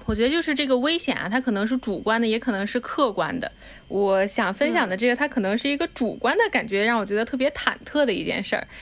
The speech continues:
Speaker 1: 但它未必客观上有多危险，
Speaker 2: 嗯。
Speaker 1: 不好说。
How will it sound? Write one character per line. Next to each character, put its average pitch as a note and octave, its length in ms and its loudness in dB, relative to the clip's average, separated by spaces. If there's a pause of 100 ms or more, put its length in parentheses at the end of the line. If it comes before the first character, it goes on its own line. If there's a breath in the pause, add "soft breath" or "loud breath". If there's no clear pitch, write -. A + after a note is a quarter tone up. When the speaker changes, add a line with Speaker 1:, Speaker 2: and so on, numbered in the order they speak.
(120 loud breath)
Speaker 1:
但 C#4+ 120 0
它 D#4+ 80 2
未 E4 180 2
必 C#4+ 140 -2
客 D#4+ 240 0
观 D4 160 4
上 E4+ 100 2
有 G3+ 80 0
多 B3 240 4
危 C#4 100 2
险， D#4+ 200 -2
Speaker 2:
嗯。 - 80 -18
Speaker 1:
不 G#3+ 60 -4
好 - 180 -4
说。 - 280 -4